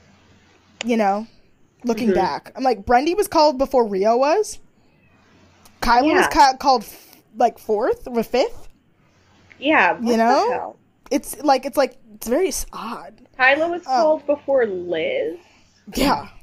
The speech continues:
Speaker 1: exactly. And,
Speaker 2: Um,
Speaker 1: or Cora even. Cora called
Speaker 2: so
Speaker 1: middle. Callie, shut up. Sorry.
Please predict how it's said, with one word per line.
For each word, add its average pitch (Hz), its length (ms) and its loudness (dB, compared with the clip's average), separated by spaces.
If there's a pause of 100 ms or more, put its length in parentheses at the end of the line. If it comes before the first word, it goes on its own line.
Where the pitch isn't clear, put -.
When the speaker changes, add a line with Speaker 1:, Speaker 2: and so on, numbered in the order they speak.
(320)
Speaker 1:
exactly. 233 680 -2 (520)
And, 254 240 6
Speaker 2:
Um, 320 100 8
Speaker 1:
or 339 40 -2
Cora 285 520 2
even. 392 440 0 (720)
Cora 349 300 4
called 359 180 4
Speaker 2:
so 311 160 6
Speaker 1:
middle. 269 400 4 (280)
Callie, 285 220 0
shut - 240 -14
up. - 260 -18 (460)
Sorry. - 400 -14